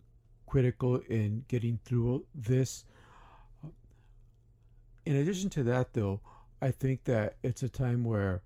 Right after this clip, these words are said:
we should be, traditionally, the holidays are associated with festivities, having a good time, getting together with friends and relatives. And while we, we may not be able to get together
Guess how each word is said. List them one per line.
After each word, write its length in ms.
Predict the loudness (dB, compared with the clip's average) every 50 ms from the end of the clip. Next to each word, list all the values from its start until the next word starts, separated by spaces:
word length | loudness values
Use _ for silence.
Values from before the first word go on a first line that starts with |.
| -14 -20 -20 -20 -20 -20 -12 -8
we 220 | -4 0 0 0
should 260 | 0 0 -2 -2 -2
be, 400 | 0 -2 0 2 2 0 0 -2 -4
traditionally, 680 | -4 -2 0 0 -2 -2 -2 0 0 2 2 0 -2 -4 -12 -20 -20 -20 -20 -20 -20 _ -10
the 140 | -6 -4 -2
holidays 640 | 0 0 0 0 0 0 0 0 0 0 0 0
are 160 | 0 0 0 0
associated 680 | -2 -2 -2 -2 -2 -2 -2 -2 -2 0 0 0 -2
with 120 | -2 -6 -6
festivities, 840 | -4 -6 -8 -6 -2 -2 -2 0 0 0 2 2 2 2 0 0
having 320 | -2 -2 0 0 -2 -4 -6
a 40 | -4
good 180 | -6 -6 -4
time, 400 | -2 -2 0 0 2 2 0 0
getting 240 | 0 0 0 0 -2
together 380 | -6 -8 -6 -4 -2 -2 -2 -2
with 180 | -4 -4 -6
friends 300 | -6 -4 -4 -4 -4 -4
and 100 | -4 -2
relatives. 580 | 0 2 2 2 2 0 0 -2 -4 -4 -4 -6 -10 -20 -20 -20 -20 -20 -20 -20 -20 -10 -2
And 160 | 0 2 4
while 160 | 4 4 2
we, 140 | 2 0 -4 -4 -4
we 140 | 0 2 2
may 160 | 4 4 4
not 220 | 4 4 2 2 2
be 160 | 2 2 2
able 160 | 2 2 0
to 180 | -2 -2 -4 0
get 220 | 0 0 -2 0
together 580 | -2 -4 0 2 2 4 4 4 2 0 -2